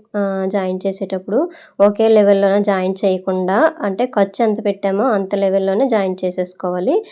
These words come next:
ఈ షోల్డర్స్ రెండు కరెక్ట్గా ఉన్నాయో లేదని ఒకసారి చెక్ చేసుకోండి. ఈ టిప్స్ అయితే కొంచెం కొత్తగా కుట్టే వారికైతే బాగా ఉపయోగపడుతుందండి. మామూలుగా వచ్చే వాళ్ళకైతే బాగానే ఉంటది,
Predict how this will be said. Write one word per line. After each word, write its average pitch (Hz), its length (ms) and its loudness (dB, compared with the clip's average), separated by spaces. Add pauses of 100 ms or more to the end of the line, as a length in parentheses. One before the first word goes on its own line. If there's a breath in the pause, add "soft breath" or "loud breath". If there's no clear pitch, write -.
(260 loud breath)
ఈ 220 80 6
షోల్డర్స్ 214 520 2
రెండు 202 240 4
కరెక్ట్గా 202 480 0
ఉన్నాయో 202 340 2
లేదని 190 380 0
ఒకసారి 202 400 0
చెక్ 180 220 -4
చేసుకోండి. 196 600 0 (520 loud breath)
ఈ 254 100 4
టిప్స్ 240 340 -2
అయితే 240 260 6
కొంచెం 220 460 4
కొత్తగా 226 400 2
కుట్టే 214 340 2
వారికైతే 208 400 2
బాగా 202 380 4
ఉపయోగపడుతుందండి. 190 1000 0 (460 loud breath)
మామూలుగా 220 480 6
వచ్చే 202 280 4
వాళ్ళకైతే 214 520 4
బాగానే 208 340 4
ఉంటది, 196 480 2